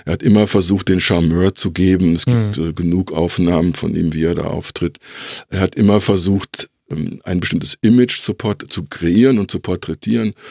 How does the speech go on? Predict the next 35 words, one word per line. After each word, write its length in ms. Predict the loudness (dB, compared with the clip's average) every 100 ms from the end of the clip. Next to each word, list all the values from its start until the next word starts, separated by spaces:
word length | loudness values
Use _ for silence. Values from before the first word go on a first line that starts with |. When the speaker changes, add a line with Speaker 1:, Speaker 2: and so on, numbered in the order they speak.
| -20 -20 -2
Speaker 1:
Und 160 | 2
er 60 | 2
hat 120 | 2
sich 140 | 0
natürlich 800 | 0 0 4 4 6 4 2 -4 -6
in 160 | 0 2
den, 420 | 4 2 0 -2 -8 _
ähm, 500 | -10 -6 -6 -6 -8
ganzen 640 | -2 0 0 0 0 -2 -4 -14 -20 -20 _ _ -2
kleinen 360 | 0 2 0
Kämpfen 440 | 2 2 2 0 0
rund 280 | 2 2 2
um 320 | 0 0 -2 -8
seine 300 | -2 0 0
Position 760 | 0 -2 0 2 2 4 4
und, 280 | 2 -2 -4
äh, 100 | -6
seine 320 | -2 0 0
Wiederwahl 540 | 2 2 2 2 0 0
und 120 | -2
hat 120 | -4
sich 160 | -4 -4
natürlich 400 | -4 -2 -2 0
immer 240 | 0 0
wieder 180 | 2 0
auch 140 | 0
als 120 | -2 0
relativ 440 | 0 2 -2 -2
kaltblütiger 920 | 0 2 0 2 2 2 2 2 0 -4 -18 -20 -14 -2
Taktiker 580 | -2 0 0 2 2
mit 240 | 2 2 0
einem 240 | 0 2
Lächeln 400 | 2 2 2 2
im, 400 | 2 2 0 -2
im, 240 | -2 -2